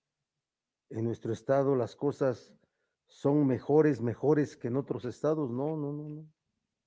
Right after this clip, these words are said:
Pero cada quien decide y se responsabiliza por sus gentes,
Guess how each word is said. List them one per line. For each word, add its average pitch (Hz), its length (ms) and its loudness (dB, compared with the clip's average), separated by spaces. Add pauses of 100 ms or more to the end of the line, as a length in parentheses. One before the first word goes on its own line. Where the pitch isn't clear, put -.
(840)
Pero 117 200 -2
cada 156 300 4
quien 156 540 2
decide 147 520 0
y 139 60 2
se 120 160 -4
responsabiliza 110 960 -4 (840)
por 127 240 2
sus 143 320 -4
gentes, 131 720 -2